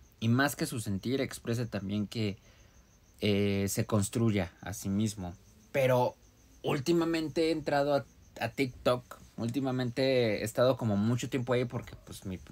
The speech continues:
el proyecto, el, eh, las ediciones que estamos, eh, pensando,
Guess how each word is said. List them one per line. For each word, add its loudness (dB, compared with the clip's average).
el -8
proyecto, 0
el, -4
eh, 2
las 2
ediciones 2
que -14
estamos, 0
eh, 0
pensando, 4